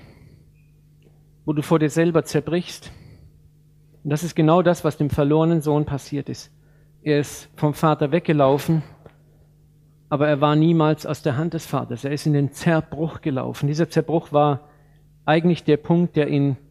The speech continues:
lebendig machte. Und das ist das, was Gott mit vielen von euch machen wird. Er wird euch zerbrechen, jeden anders. Und im Zerbruch werden wir erkennen, wie sehr wir geliebt sind.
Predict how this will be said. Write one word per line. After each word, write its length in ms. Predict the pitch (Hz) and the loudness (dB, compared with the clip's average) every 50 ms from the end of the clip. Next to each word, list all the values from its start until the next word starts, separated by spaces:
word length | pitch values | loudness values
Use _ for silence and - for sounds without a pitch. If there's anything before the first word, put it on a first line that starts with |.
| _ _ _ _ - | _ _ _ _ -4
lebendig 540 | 127 131 - - 139 143 147 151 131 - | -4 -2 0 0 0 0 0 -2 -4 -4
machte. 360 | 131 123 113 - - - 123 104 - - - _ _ _ _ _ _ _ _ _ _ _ _ _ _ | -6 -8 -8 -10 -12 -14 -14 -14 -16 -20 -20 _ _ _ _ _ _ _ _ _ _ _ _ _ _
Und 80 | - 143 | 0 0
das 140 | 165 156 190 | 0 2 0
ist 220 | 180 - - - _ _ _ _ _ _ _ _ | -4 -4 -8 -14 _ _ _ _ _ _ _ _
das, 180 | - 165 160 - | -2 -2 0 0
was 180 | 170 143 - - | -2 -2 0 2
Gott 220 | 175 180 - - | 2 2 4 2
mit 120 | 165 151 | -2 -2
vielen 320 | - - 190 190 190 190 175 | -2 -2 0 2 2 0 0
von 180 | - 170 165 | -2 -4 -4
euch 200 | 160 170 170 - | -2 -4 -4 -2
machen 280 | 165 160 156 151 156 143 | -4 -4 -4 -4 -4 -6
wird. 240 | 131 127 - - - - - _ _ _ _ _ _ _ _ _ _ _ _ _ _ _ | -6 -8 -12 -14 -20 -20 -20 _ _ _ _ _ _ _ _ _ _ _ _ _ _ _
Er 120 | - 147 131 | -6 0 2
wird 180 | 156 151 - | 2 0 2
euch 340 | - 160 151 135 - - - - _ _ _ _ _ _ _ _ _ - | 0 0 0 -2 -2 -8 -16 -20 _ _ _ _ _ _ _ _ _ -6
zerbrechen, 640 | - 156 147 - 135 135 175 170 - 196 185 170 | -4 -2 -2 0 0 0 0 0 0 -4 -4 -2
jeden 280 | 147 151 147 135 143 131 | -2 -2 -2 -4 -4 -2
anders. 520 | 151 151 170 165 180 170 - - - - - _ _ _ _ _ _ _ _ _ _ _ _ _ _ _ | -2 0 0 0 -2 -4 -6 -10 -18 -20 -20 _ _ _ _ _ _ _ _ _ _ _ _ _ _ _
Und 120 | - 143 156 | -2 0 0
im 120 | 156 151 | 0 0
Zerbruch 540 | - - 160 139 - 151 165 185 185 - - | 0 -2 -4 -4 0 2 2 2 2 0 -2
werden 280 | 156 160 160 147 147 147 | 0 0 0 0 -2 -4
wir 80 | 151 | -4
erkennen, 480 | 147 147 - - 170 165 170 175 165 143 | -6 -8 -2 0 0 2 2 2 2 0
wie 80 | 143 | -2
sehr 360 | 127 123 135 139 147 147 131 131 | -2 0 0 0 0 0 0 -2
wir 140 | 139 139 | -4 -4
geliebt 380 | 135 - 123 117 127 131 - - | -4 -6 -6 -6 -6 -6 -8 -12
sind. 280 | - 135 127 117 110 | -14 -12 -12 -12 -14